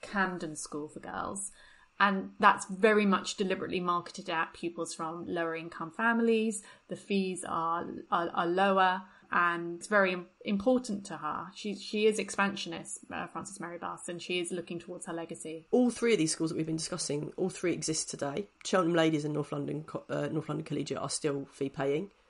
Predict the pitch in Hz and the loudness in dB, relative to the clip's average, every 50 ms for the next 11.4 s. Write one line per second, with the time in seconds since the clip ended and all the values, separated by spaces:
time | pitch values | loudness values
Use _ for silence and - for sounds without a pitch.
0 | _ _ _ _ - 160 160 - - 165 - - - 208 190 175 175 160 - - | _ _ _ _ 2 4 4 4 4 0 0 2 4 4 4 4 2 0 0 0
1 | 165 160 - 165 180 175 139 135 160 160 - 120 - - 160 156 - - 156 151 | 0 0 0 2 4 4 4 4 2 0 -2 -4 -4 -4 -2 -2 -2 0 0 0
2 | 143 143 143 - - - 139 139 - 156 156 - 147 151 151 147 147 - - - | 0 0 -2 -4 -4 -2 -2 0 0 0 0 0 2 2 2 2 2 2 0 -2
3 | - - - - - - - - - - 151 151 156 160 165 165 160 - - 156 | -4 -8 -14 -16 -16 -14 -14 -12 -6 -2 2 6 8 10 10 10 8 8 6 2
4 | 143 156 - 156 143 139 143 156 180 190 - - 147 131 - - 139 139 147 - | 2 2 0 0 2 4 4 4 4 2 2 2 2 2 2 0 -4 -4 -2 -2
5 | 151 147 143 - 147 - 143 139 143 139 147 143 - - 143 135 - - 147 - | -2 -2 -2 -2 -4 -4 -4 -2 -2 -2 -2 0 0 -2 -2 0 0 0 0 -2
6 | - - - - - - - - 240 - - - 143 139 - - 139 143 156 175 | 0 0 -2 -2 -2 -2 2 2 2 2 2 0 -2 -2 -2 -4 -4 -4 -2 0
7 | 170 156 135 135 - - - 151 - - 156 - 156 - - 165 160 - - 151 | 0 0 0 0 -2 -4 -6 -4 -4 -4 -6 -6 -6 -2 -2 0 0 -2 -4 -6
8 | - - - 147 135 139 - _ _ _ _ - 180 180 170 - 208 208 202 190 | -6 -4 -4 -4 -6 -6 -10 _ _ _ _ 2 2 4 8 10 10 10 10 8
9 | - 247 226 175 - - 165 160 - 165 160 156 156 165 160 156 160 160 156 160 | 6 4 4 4 2 0 -4 -2 0 2 2 4 4 4 4 4 4 4 4 4
10 | 165 160 - 165 170 160 - - - 160 160 - - - 226 220 180 160 165 156 | 4 4 4 2 0 0 -2 -2 -2 -2 -2 0 2 4 4 4 2 0 -2 -4
11 | - - - 196 190 160 143 139 | -4 -2 0 2 4 4 2 2